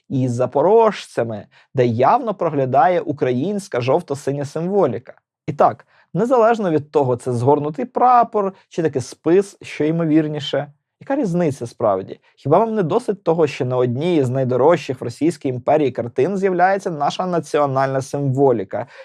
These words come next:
як промовистий сепаратистський натяк, який, до речі, усвідомлював Ріпін? Ну, але, очевидна річ, він тримав це у таємниці.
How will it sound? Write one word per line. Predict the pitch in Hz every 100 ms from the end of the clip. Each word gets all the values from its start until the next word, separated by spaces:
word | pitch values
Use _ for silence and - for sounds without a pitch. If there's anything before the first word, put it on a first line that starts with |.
| -
як | 120 _
промовистий | 139 135 135 156 170 147 - 175 - _
сепаратистський | - - 151 165 165 170 170 - 220
натяк, | 233 190 135 117
який, | 120 - 139
до | 127
речі, | 123 127 - 131 - - _
усвідомлював | - 135 127 156 269 196 139 123
Ріпін? | 123 110 - 71 - _ _ _ _ _
Ну, | 175 202 320 311
але, | 254 135 151 175 180 175 165 _ _ _ _ _ -
очевидна | 135 - 123 170 139
річ, | 127 120 - - - _ _ _ _
він | 123 120 123 123 107 _ _ _ -
тримав | 127 107 78
це | - -
у | -
таємниці. | - 87 87 95 - -